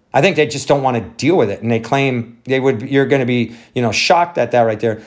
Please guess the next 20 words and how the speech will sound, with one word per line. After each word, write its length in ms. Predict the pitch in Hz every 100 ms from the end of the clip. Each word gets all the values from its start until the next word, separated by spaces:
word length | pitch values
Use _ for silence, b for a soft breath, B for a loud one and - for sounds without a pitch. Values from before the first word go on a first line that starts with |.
| B -
But 240 | 143 143 131
a 60 |
lot 240 | 131 143 185
of 100 | 156
us, 300 | 139 - -
by 240 | 120 147 139
not 520 | 135 147 175 - 135
doing 320 | 185 180 151
what 180 | 147 147
we 120 | 143
know 240 | 143 147
to 100 | 139
do, 300 | 135 160 135
that's 260 | 123 147 143
making 300 | 151 143 135
a 40 |
choice 760 | 123 - - 170 110 - - -
not 180 | 120 117
to 60 | 131
do. 120 | 135